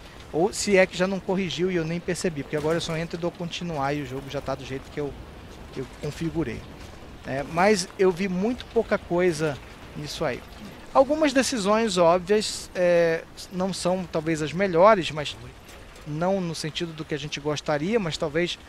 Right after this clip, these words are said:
pro design do jogo, pra aquilo que o Kojima pensava, foi a melhor decisão. A gente também não sabe, é, o que que você,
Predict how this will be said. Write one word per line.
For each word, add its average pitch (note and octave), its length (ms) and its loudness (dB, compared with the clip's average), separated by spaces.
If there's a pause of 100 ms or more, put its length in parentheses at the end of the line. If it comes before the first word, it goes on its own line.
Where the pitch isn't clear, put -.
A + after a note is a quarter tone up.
(380)
pro G3 80 0
design G3 480 6
do E3 120 0
jogo, E3+ 300 0
pra D#3+ 120 -2
aquilo D#3 260 -4
que D3 100 -14
o C#3 40 -6
Kojima C#3+ 400 -6
pensava, D3+ 500 -4
foi D3 240 -2
a C3 40 -4
melhor C3+ 220 -4
decisão. D3+ 600 -2 (340)
A C#3+ 80 -2
gente C#3+ 220 -6
também D#3 200 -2
não D#3 160 -4
sabe, D3+ 480 2 (120)
é, C#3 180 -2
o C3+ 80 -4
que E3 220 -6
que - 120 -6
você, E3 320 -4